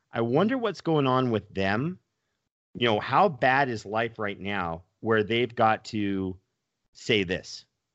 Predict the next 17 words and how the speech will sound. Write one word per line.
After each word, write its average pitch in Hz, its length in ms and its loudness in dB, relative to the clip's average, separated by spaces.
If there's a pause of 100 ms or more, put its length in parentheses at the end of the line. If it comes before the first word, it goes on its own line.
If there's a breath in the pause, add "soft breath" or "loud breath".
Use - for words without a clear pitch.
(140)
or 107 140 -2
come 113 220 -6
across 101 340 -2
like 90 160 -4
this 95 220 -4
on 87 100 -6
social 90 300 -6
media?" 76 280 -8 (1300)
Right? 117 260 2
So - 100 0
I, 123 40 4
it's 123 240 -2
almost 165 240 0
like 135 80 -4
I 123 100 4
have 101 180 0
empathy 151 680 -6